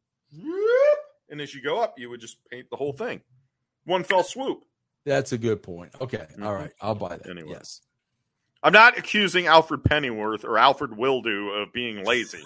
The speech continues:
Speaker 1: <laughs> Gordon calls and tells him, "You know what, Joker has been, uh, invited to enter this Gotham City International Art Contest." And so Gordon says, "I'm gonna put fifty undercover men on the case."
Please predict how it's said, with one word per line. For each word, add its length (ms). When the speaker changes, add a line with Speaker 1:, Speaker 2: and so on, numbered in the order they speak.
Speaker 1:
<laughs> 60
Gordon 320
calls 480
and 160
tells 300
him, 180
"You 120
know 80
what, 160
Joker 320
has 120
been, 400
uh, 220
invited 520
to 100
enter 260
this 260
Gotham 480
City 440
International 720
Art 280
Contest." 640
And 260
so 460
Gordon 220
says, 160
"I'm 140
gonna 120
put 240
fifty 440
undercover 480
men 200
on 120
the 80
case." 260